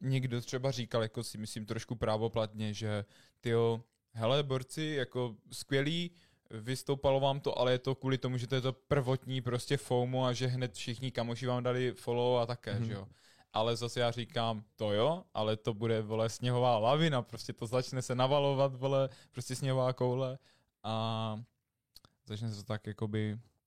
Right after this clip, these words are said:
Speaker 1: roz-, rozplývat, vole, do okolních <laughs> bublin a lidi o tom už teď se baví."
Speaker 2: Ano, ano, ano.
Speaker 1: A jsem za to rád, no.
Speaker 2: Ano,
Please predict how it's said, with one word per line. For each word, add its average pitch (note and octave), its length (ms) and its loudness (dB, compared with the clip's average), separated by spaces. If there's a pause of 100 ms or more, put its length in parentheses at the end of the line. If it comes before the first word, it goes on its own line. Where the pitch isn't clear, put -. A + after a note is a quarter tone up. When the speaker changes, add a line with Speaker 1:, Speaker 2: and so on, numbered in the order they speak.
(600)
Speaker 1:
roz-, G#2 400 -6
rozplývat, A2 720 -6
vole, G#2+ 440 -6
do G#2 160 -6
okolních G#2+ 720 -6
<laughs> G#3+ 220 -6
bublin C#3+ 580 4
a A2+ 480 0 (120)
lidi A#2 480 -2 (260)
o A2+ 100 2
tom A#2 160 -2
už A2+ 140 -2
teď A#2+ 160 -2 (160)
se - 160 -8
baví." A#2+ 360 -2
Speaker 2:
Ano, A#2 340 0
ano, B2+ 320 2
ano. A#2 300 0 (140)
Speaker 1:
A A2 120 -6
jsem A2 240 -6
za G#2+ 140 -4
to A2 140 -10
rád, A2+ 340 -8
no. A#2 60 -2
Speaker 2:
Ano, A#2 220 0